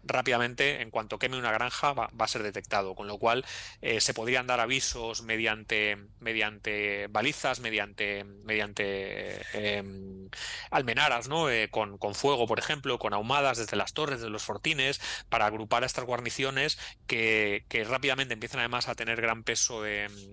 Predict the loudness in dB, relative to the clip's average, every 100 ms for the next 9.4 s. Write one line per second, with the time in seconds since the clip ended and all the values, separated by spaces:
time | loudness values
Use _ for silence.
0 | -14 -8 -6 -4 -4 -2 0 2 4 4
1 | 4 4 2 -2 -2 -2 -4 -2 -2 0
2 | -2 0 2 2 2 0 -2 0 0 0
3 | 0 0 0 -2 -4 -8 -12 -14 -2 2
4 | 2 2 0 0 0 0 0 -2 -4 -4
5 | -4 -4 0 0 2 2 0 2 2 2
6 | 0 -2 -4 -4 -8 -2 -2 -2 -4 -2
7 | 0 0 -2 -2 -6 -6 -10 -8 0 2
8 | 2 2 4 6 4 2 0 -2 0 -2
9 | 0 2 2 0